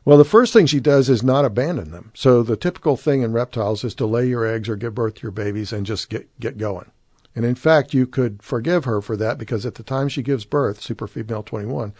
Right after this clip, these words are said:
she hasn't eaten in almost a year. So she's gone almost a year from her last meal,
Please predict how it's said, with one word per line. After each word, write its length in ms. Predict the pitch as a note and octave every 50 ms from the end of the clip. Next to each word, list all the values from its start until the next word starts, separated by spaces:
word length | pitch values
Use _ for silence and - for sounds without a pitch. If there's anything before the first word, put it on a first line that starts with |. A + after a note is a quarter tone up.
| _ _
she 140 | _ - C#3
hasn't 200 | C#3 B2+ A#2 B2+
eaten 180 | B2+ C#3 C#3+ A2+
in 100 | G#2+ A2
almost 320 | A2 A#2 A#2 G#2+ G2+ -
a 60 | A#2
year. 300 | G2+ G2 A2 G#2+ G2+ F#2+ - _ _ _ _ _ _ _ _ _ _ _ _ _
So 180 | _ - A#2+ A2
she's 440 | A#2+ - - - B2+ A#2+ A2+ G#2 - - - - - _ _
gone 340 | - C#3 B2+ B2+ B2+ A#2+ A#2
almost 460 | - - C#3 D#3+ F3+ F#3+ E3+ - -
a 40 | D#3+
year 300 | C#3+ C3 B2 A#2 A2+ A2+
from 280 | A2 - - A#2+ G#2+ G#2
her 180 | G#2+ A2 G#2 G2+
last 400 | A2+ B2 C#3 D3 C#3+ - - C#3+
meal, 380 | C3+ B2 A2 G#2 G#2 A2+ -